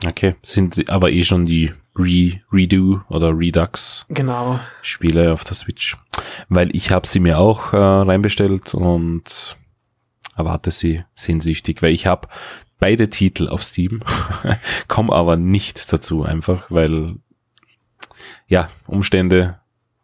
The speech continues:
Speaker 1: und, äh, auf der Switch, äh, habe ich halt am Abend immer Zeit und bin schon echt gespannt, wie sie sich spielen. Und den dritten Teil habe ich noch nicht gespielt, von daher habe ich noch nicht dieses Laster.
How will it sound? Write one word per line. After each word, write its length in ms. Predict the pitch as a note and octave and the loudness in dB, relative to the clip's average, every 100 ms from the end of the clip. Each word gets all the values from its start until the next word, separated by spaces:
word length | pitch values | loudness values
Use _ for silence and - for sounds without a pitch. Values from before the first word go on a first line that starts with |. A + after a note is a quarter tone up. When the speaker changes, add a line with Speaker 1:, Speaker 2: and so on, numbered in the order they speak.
| _ _ _ _ - - _ - | _ _ _ _ -20 -20 _ -6
Speaker 1:
und, 560 | F2 F2 E2+ E2 - | -2 0 2 0 0
äh, 420 | E2+ D#2+ D#2+ D#2+ - | 2 4 2 0 -2
auf 180 | - - | -8 -4
der 100 | F2+ | -2
Switch, 420 | - E2+ - - | 0 -2 0 -2
äh, 80 | - | 0
habe 380 | F2 D#2+ E2 E2+ | 0 2 0 0
ich 80 | - | 0
halt 300 | D#2+ - - | -2 -4 -4
am 120 | - | 0
Abend 240 | D#2 E2+ E2+ | 2 2 2
immer 180 | E2+ D#2+ | 2 2
Zeit 260 | - D#2+ | 2 0
und 120 | E2 | 0
bin 140 | - F#2 | 0 2
schon 160 | F#2+ | 2
echt 220 | - F#2+ - | 0 -2 0
gespannt, 420 | G2 F2+ F2+ F2+ | 0 2 0 0
wie 60 | |
sie 160 | F2 F#2+ | 0 0
sich 200 | F2 D#2 | 0 -2
spielen. 440 | - G#2+ B2 B2+ - _ - - - - - - - - _ _ _ _ _ | 0 0 0 -2 -6 _ -20 -20 -20 -20 -20 -20 -20 -20 _ _ _ _ _
Und 160 | - F#2 | -6 -2
den 100 | F2+ | 0
dritten 220 | F#2+ G2 | 0 2
Teil 160 | F2 E2+ | 2 2
habe 120 | F2 | 2
ich 80 | E2+ | 2
noch 120 | E2+ | 2
nicht 200 | F2 - | 0 0
gespielt, 400 | E2 - D#2+ - | -4 0 0 0
von 140 | - | -2
daher 440 | E2 D#2+ E2 D#2+ E2 - _ | 2 2 2 0 -4 -14 _
habe 180 | - F2 | -4 -2
ich 140 | E2 | 0
noch 140 | E2+ E2 | 0 0
nicht 220 | E2 - | -2 0
dieses 280 | - E3 - | 0 0 2
Laster. 420 | D#2 - F#2 - | 0 0 -2 -2